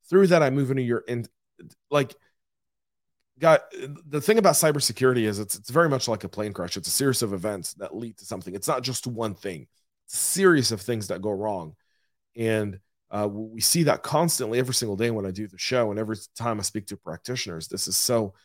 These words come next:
so critical. One Password is explaining a scary secret key and password change alert that went out to,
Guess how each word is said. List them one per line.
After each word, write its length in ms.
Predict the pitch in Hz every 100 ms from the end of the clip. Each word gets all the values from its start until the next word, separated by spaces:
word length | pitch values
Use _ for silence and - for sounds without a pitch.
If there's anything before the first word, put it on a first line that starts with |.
| _ _ _
so 220 | - 127
critical. 540 | 98 - 120 - 76 - _ _ _ _ _ _ _ _ -
One 240 | 131 151
Password 420 | 151 139 135 131
is 140 | 117 104
explaining 480 | - - 139 135
a 60 | 110
scary 420 | - - 151 131
secret 380 | - 135 120 95
key 140 | -
and 120 | 110 92
password 380 | 120 113 104
change 260 | - 127 120
alert 240 | 117 113
that 120 | 104 101
went 160 | 110
out 180 | 113 -
to, 220 | - 107